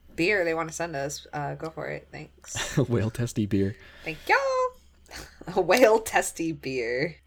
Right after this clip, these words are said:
Speaker 2: Yeah. Do, well, do you remember that, uh, the, what was it, a GoFundMe page? I think it was GoFundMe. For the, the
Speaker 1: Vagina
Speaker 2: vagina
Speaker 1: beer?
Speaker 2: beer? Yeah.
Speaker 1: Vagina beer! See, would you rather taste, um, a beer brewed with vagina or balls?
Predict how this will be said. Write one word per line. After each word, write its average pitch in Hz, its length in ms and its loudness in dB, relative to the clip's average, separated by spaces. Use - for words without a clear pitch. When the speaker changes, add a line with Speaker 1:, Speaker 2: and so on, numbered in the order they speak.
Speaker 2:
Yeah. 104 360 0
Do, 120 100 4
well, 123 100 6
do 143 80 4
you 151 60 6
remember 143 240 4
that, 131 320 4
uh, 98 260 4
the, 90 240 -4
what 101 140 -2
was 90 140 -2
it, 80 120 -2
a 82 80 -2
GoFundMe 92 680 0
page? 101 400 0
I - 60 -8
think - 120 -8
it - 60 -6
was 80 120 -6
GoFundMe. 78 640 -4
For - 180 -2
the, 101 340 2
the 85 480 0
Speaker 1:
Vagina 185 280 4
Speaker 2:
vagina 196 120 4
Speaker 1:
beer? 285 220 6
Speaker 2:
beer? 104 400 4
Yeah. 120 320 6
Speaker 1:
Vagina 247 460 8
beer! 254 520 2
See, 190 320 2
would 208 160 2
you 240 120 2
rather 226 240 4
taste, 226 480 -4
um, 156 480 -4
a 160 100 -4
beer 170 360 2
brewed 170 240 0
with 160 140 -4
vagina 180 400 0
or 160 220 -4
balls? 151 540 -4